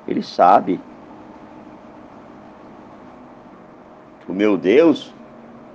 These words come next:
segundo a sua riqueza, ele suprirá todas as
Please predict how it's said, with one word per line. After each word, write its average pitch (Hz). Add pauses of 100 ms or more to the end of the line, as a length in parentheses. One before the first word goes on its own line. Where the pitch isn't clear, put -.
(440)
segundo 110
a 185
sua 143
riqueza, 127 (560)
ele 95
suprirá 143
todas 190
as -